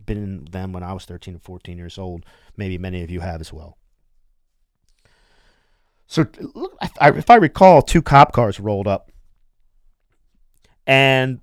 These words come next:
the boy you see on the ground closest to the person taking the video is immediately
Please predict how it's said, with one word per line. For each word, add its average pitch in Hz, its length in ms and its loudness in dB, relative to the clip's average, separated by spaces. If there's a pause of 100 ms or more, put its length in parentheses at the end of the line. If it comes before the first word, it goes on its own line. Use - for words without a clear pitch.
(140)
the 117 400 -4 (320)
boy 151 240 2
you 147 200 2
see 127 400 -6
on 123 180 -6
the 110 60 -8
ground 120 640 -2
closest - 440 -6
to 117 60 -10
the 101 80 -10 (120)
person 120 320 -6
taking 113 300 -8
the 104 80 -8
video 107 400 -4
is 107 140 -8
immediately 113 720 -4